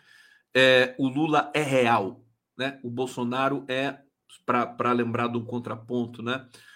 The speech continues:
O Bolsonaro é um, um fóton, né? Ele é um, um, um algo, um, um, um gatilho,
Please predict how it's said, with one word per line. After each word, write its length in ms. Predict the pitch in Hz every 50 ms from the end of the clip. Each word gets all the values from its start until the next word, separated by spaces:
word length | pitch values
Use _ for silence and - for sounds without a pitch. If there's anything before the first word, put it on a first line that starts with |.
| - _ -
O 80 | 117 117
Bolsonaro 880 | 113 127 135 135 - - 127 123 123 123 127 131 135 135 143 139 - 135
é 320 | 131 131 139 139 135 -
um, 800 | - 135 135 139 143 143 143 143 139 135 131 127 123 110 - - -
um 420 | 123 127 123 123 123 120 117 117 113
fóton, 840 | - - - - - 156 156 151 - - - 110 101 101 104 101 - - - -
né? 180 | - 147 139 143 - - - - _ _ - - -
Ele 200 | 139 135 131 131
é 140 | 127 131 135
um, 400 | 143 151 151 143 135 127 113 113 - _ _ - - - - _ _
um, 120 | - 131 131
um 320 | 135 131 127 131 127 -
algo, 720 | - - 123 135 143 147 143 139 123 127 127 120 120 110 117
um, 140 | 123 120 120
um, 720 | 113 101 127 131 123 - 127 123 120 117 110 104 101 - _ - _ _ _ _ _ _ _ _ _ 170
um 140 | 156 143
gatilho, 840 | 143 160 151 143 - - - - 185 190 180 131 110 110 104 76 -